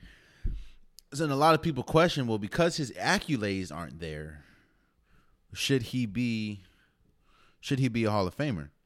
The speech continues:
Though that question is also, that question is also bold.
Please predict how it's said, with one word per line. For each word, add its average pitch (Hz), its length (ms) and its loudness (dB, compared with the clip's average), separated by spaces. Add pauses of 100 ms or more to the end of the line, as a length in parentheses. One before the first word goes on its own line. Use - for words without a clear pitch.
(1080)
Though 156 220 6
that 147 320 -2
question 170 420 0
is 123 100 -6
also, 113 760 -4 (420)
that 120 280 -6
question 147 360 -2
is 117 140 -6
also 113 340 -2
bold. 101 600 -2